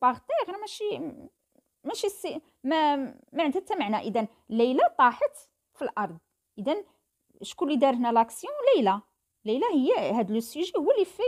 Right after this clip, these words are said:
لاكسيون. اذا هنا ماشي، ماشي هنايا سوجي باسيف وقع عليه الفعل. آه، اذا هنا ليلى هي اللي طاحت، يعني ليلى طاحت في الارض. اذا هنا كاينه مثلًا، كاينه مثلًا الا بغينا مثلًا،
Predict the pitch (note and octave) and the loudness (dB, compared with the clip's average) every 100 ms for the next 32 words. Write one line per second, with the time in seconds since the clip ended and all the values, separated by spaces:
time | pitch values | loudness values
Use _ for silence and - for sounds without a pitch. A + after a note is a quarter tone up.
0 | - B3 A#3+ - - F3+ - _ _ _ | -2 -2 -4 -6 -12 -12 -12 _ _ _
1 | _ _ - G#3+ A#3 G#3+ C#5+ F#4+ - C5 | _ _ -10 -2 -2 0 -4 -4 -4 -4
2 | B4+ - _ - A3+ - C5 F#4 C4 C4 | -4 -6 _ -8 -6 0 4 4 4 2
3 | B3 A#3 - _ - D3+ - C#4 A3+ A#3 | 2 2 -2 _ -12 -10 -6 -2 -2 -2
4 | A#3 G3 - A#3 A3 - A3 - A3 F3 | -2 -4 -4 -6 -6 -6 -6 0 2 2
5 | A3 G#3 F3 - G#4+ A4 - _ - G#3+ | -2 -2 -4 -2 -2 -2 -8 _ -6 0
6 | G#3+ G3+ G3 F#3 - A#3 A3+ A3+ B4 C#4+ | 2 4 4 2 0 -2 -2 0 0 2
7 | G#3+ A3+ F4+ A#3+ G4+ F4 G4 D#5+ _ _ | 2 2 2 2 2 2 0 0 _ _
8 | _ C4 - F3+ - F3 G3 G3 G#3+ A3 | _ -4 -4 -8 -10 -8 -6 0 2 2
9 | F4 B3+ A#3 - - - _ _ _ _ | 0 -2 -6 -8 -18 -20 _ _ _ _
10 | _ _ _ _ _ _ _ - - - | _ _ _ _ _ _ _ -10 -8 -6
11 | G3 F#3+ _ _ _ _ _ - G3 A3 | -6 -10 _ _ _ _ _ -10 -4 -2
12 | G#3+ E5+ - C#4 C4 B3 B3 B3+ C#4+ G4 | 0 -2 -4 -6 -2 -2 -2 -4 -4 -6
13 | - C4 A#3+ B3+ A#3+ A#3 A#3 C4+ A3+ A3 | -8 -6 -2 -2 0 -2 -4 -6 -6 -4
14 | A3 A#3 A3 A#3 A3+ A3+ - B3+ D4 | -2 -2 -2 -4 -4 -6 -6 -4 -2